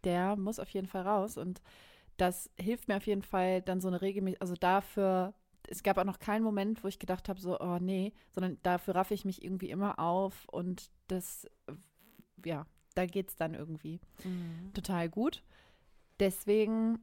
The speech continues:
Speaker 1: mm, das hat mir auf jeden Fall super gut geholfen, aber auch zum Beispiel, ähm, anzunehmen und zu akzeptieren, dass ich zum Beispiel manchmal einfach überhaupt nicht in der Lage bin. Ich denk mir so, wahrscheinlich würd's mir gut tun, wenn ich jetzt mit meiner Freundin telefoniere oder so.
Speaker 2: Mhm.
Speaker 1: Aber ich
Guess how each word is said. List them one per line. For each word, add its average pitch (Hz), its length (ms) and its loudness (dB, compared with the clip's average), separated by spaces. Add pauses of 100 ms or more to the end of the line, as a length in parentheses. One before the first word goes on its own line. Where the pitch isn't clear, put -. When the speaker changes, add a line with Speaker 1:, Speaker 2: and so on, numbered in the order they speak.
(140)
Speaker 1:
mm, 202 460 2
das 202 140 -2
hat 220 140 -4
mir 185 80 0
auf 190 80 -6
jeden 202 140 2
Fall 190 240 2
super 185 400 -4
gut 185 120 -4
geholfen, 208 600 0
aber 202 320 4
auch 208 120 0
zum - 140 -2
Beispiel, 196 800 2
ähm, 175 420 -2
anzunehmen 196 560 -2
und - 220 -6 (100)
zu - 140 0
akzeptieren, 220 420 0
dass 208 80 0
ich 202 160 2
zum 202 140 2
Beispiel 190 300 4
manchmal 202 340 2
einfach 190 160 -2
überhaupt 190 260 0
nicht 214 100 -2
in 214 60 0
der 196 80 0
Lage 226 220 6
bin. 190 100 2
Ich 180 80 0
denk 208 240 2
mir 208 100 0
so, 196 200 2 (100)
wahrscheinlich 254 400 4
würd's - 160 -6
mir 247 80 4
gut 254 160 4
tun, 196 220 2
wenn 190 100 4
ich 196 140 0
jetzt - 240 -4
mit 185 260 -6
meiner 196 300 2
Freundin 202 420 4
telefoniere 175 640 0
oder 160 220 2
so. 180 180 6
Speaker 2:
Mhm. 175 500 -4
Speaker 1:
Aber 208 260 8 (120)
ich - 120 -2